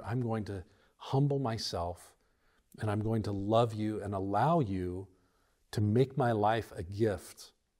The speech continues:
a gift to the world around me." That I'm going to live out of this expression just as, Lord, that you came and, and, and were, were a gift to the world, not to condemn it,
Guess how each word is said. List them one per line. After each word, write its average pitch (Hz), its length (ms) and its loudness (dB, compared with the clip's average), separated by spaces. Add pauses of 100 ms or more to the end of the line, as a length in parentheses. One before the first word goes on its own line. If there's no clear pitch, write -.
(680)
a 113 100 2
gift 117 400 4
to - 80 -16
the 113 100 -4
world 104 320 -2
around 92 380 -4
me." 85 160 -16 (720)
That 117 120 8
I'm 117 140 8
going 131 180 6
to 127 80 -2
live 117 340 8
out 117 360 6
of 104 400 -4
this 113 240 0
expression 110 800 0
just 110 240 0
as, 101 480 0 (640)
Lord, 117 480 8
that 104 360 -4
you 123 140 4
came 123 480 0
and, 98 240 -4
and, 101 280 -10 (180)
and 95 400 -6
were, 107 280 -2
were 107 140 0
a 95 60 0
gift 117 380 2
to 107 80 -8
the 101 100 -4
world, 113 420 0
not 110 220 -2
to 104 80 -6
condemn 104 480 -2
it, 131 140 -4